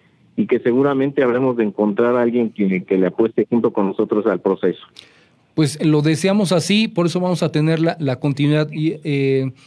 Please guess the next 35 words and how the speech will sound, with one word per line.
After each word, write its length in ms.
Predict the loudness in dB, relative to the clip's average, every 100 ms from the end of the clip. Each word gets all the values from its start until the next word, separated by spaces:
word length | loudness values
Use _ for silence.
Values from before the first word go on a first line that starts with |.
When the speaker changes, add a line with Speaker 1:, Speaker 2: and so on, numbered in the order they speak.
| _ _ _
Speaker 2:
de 140 | -4 0
la 100 | 0
gente 240 | 0 -2
que 80 | -2
he 40 | -2
platicado 580 | -2 -2 -2 0 0
sobre 280 | 0 -2 -2
este 180 | -2 -2
tema 260 | 0 0 0
en 60 |
las 140 | -2 -4
últimas 320 | -2 -2 0
semanas, 460 | 0 0 0 -2
como, 380 | -4 -4 -4 -6
como 200 | -6 -6
contigo. 520 | -4 -6 -4 0 0 -2 -10 -20 -20 -6
Reitero, 640 | -2 -2 0 2 2 0 -6 -20 -20 _
si 220 | -10 0
no 100 | 2
hay 120 | 4 2
continuidad 720 | 0 2 2 4 4 2 0 -4
en 100 | -4
tocar 300 | -4 -2 0
el 140 | 0
tema, 480 | 0 0 2 0 -4 -6
entonces 680 | -4 0 -2 0 0 -2 -10
se 160 | -2 2
olvida. 480 | 4 2 2 -2 -6 -10
Hay 320 | -4 -4 -2
una 280 | -2 -2 0
platiquita 600 | -2 -2 -6 -8 -2 -2
y 80 |
adiós, 380 | 0 -2 -6 -8
¿no? 220 | -8 -6 -4
Ya 280 | -2 -4